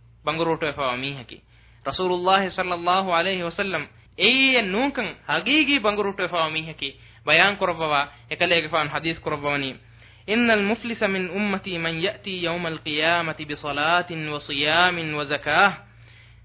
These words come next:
Iman kalege faanu go ummatu ga bangurutu fa mihki. Qiyamat duhu Allahu ga hadrata baddal kurairu. Gina namadu taka, roda taka,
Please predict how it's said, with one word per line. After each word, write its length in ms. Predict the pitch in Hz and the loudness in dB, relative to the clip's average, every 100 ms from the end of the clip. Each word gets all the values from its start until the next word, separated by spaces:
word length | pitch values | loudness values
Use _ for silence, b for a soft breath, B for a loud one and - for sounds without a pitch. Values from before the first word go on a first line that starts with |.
| - - | -16 -6
Iman 180 | 160 196 | -4 4
kalege 380 | 220 240 240 | 4 6 2
faanu 280 | 240 247 240 | 4 4 6
go 140 | 208 220 | 4 2
ummatu 300 | 247 247 226 | 2 -2 -2
ga 80 | |
bangurutu 540 | 185 190 202 285 302 269 | 2 2 4 2 0 0
fa 200 | 247 226 | 2 2
mihki. 440 | 214 214 202 185 147 - b b - | 2 0 -4 -8 -10 -12 b b -4
Qiyamat 520 | 165 214 277 269 214 | 2 6 6 4 0
duhu 340 | 190 208 180 - - | -2 -2 -2 -8 -6
Allahu 440 | 160 185 233 262 | -6 4 4 6
ga 80 | 208 | 2
hadrata 500 | 208 233 254 254 208 | -2 0 0 0 0
baddal 360 | 185 208 262 233 | 0 -2 -2 -2
kurairu. 400 | 220 196 175 156 - b b - | 0 2 2 0 -8 b b -10
Gina 200 | 175 202 196 202 | 2 2 2 -2
namadu 500 | 170 170 170 202 240 | -4 0 4 4 4
taka, 500 | - 196 180 160 135 B B - | 2 0 2 0 0 B B -4
roda 360 | 151 214 269 | 2 4 4
taka, 480 | 226 220 175 139 - | 0 0 2 2 0